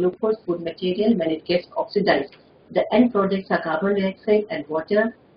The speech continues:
releases thirty-eight molecules of A T P or six seventy-three kilocalories. Similarly, anaerobic respiration में देखिए, यहाँ पे incomplete oxidation होता है in the absence of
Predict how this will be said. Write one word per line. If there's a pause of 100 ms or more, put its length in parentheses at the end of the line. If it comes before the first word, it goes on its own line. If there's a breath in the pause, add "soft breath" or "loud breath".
(120)
releases
thirty-eight
molecules
of (100)
A
T
P (300 soft breath)
or (100)
six
seventy-three
kilocalories. (500)
Similarly, (1300)
anaerobic
respiration
में
देखिए, (680)
यहाँ
पे
incomplete
oxidation
होता
है (280)
in
the
absence
of